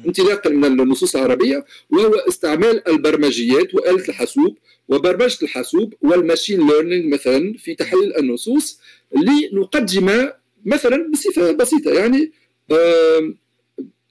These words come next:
تقسيم النصوص، يعني، آه، بإحداث، آه، تقسيمات لهذه النصوص.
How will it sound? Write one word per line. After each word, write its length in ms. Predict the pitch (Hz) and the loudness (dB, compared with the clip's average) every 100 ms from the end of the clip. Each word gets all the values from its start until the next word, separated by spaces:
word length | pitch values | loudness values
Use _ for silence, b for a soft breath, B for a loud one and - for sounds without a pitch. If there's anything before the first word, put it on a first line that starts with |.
| _ | _
تقسيم 440 | 226 - - 277 247 | -6 -2 0 0 0
النصوص، 560 | 196 185 - 143 - | 0 0 0 -2 -2
يعني، 400 | 139 143 147 143 | -2 0 0 2
آه، 220 | 135 131 | 2 2
بإحداث، 720 | 123 120 160 - 170 262 - - - - | 0 0 -2 -4 -2 -2 -2 -6 -10 -2
آه، 760 | 147 147 143 143 143 143 139 | 0 2 2 2 2 2 2
تقسيمات 540 | 135 - - 190 208 180 | 0 -4 -2 0 0 0
لهذه 220 | 170 156 | 0 2
النصوص. 460 | 135 113 - - | 0 -4 -8 -12